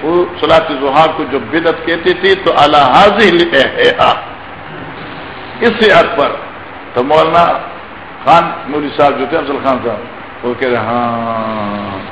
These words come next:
زدام خوش ہوا، جو بیا وہ مخ کے رستو کر۔" اس کی توجہ ہوتی ہے، "ہاں، ہاں، بہت اچھے عالم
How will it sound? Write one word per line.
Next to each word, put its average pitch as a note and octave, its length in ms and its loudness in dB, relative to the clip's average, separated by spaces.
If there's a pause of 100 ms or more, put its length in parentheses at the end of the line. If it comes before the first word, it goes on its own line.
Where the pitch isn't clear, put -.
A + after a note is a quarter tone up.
(360)
زدام B2 420 2 (120)
خوش A#2 280 -6
ہوا، A2+ 100 -4
جو G#2+ 200 -8
بیا A#2 140 0
وہ A#2 120 2
مخ A#2 160 -4 (140)
کے G2+ 60 -10
رستو G#2+ 440 -12
کر۔" F#2 80 -8 (1500)
اس C3+ 200 -2
کی D#3 60 -2 (260)
توجہ D#3 340 2
ہوتی D#3 220 0
ہے، B2+ 40 2
"ہاں، A#2 180 -2
ہاں، A2+ 380 -4
بہت E3+ 280 0
اچھے D3+ 260 0
عالم B2 340 2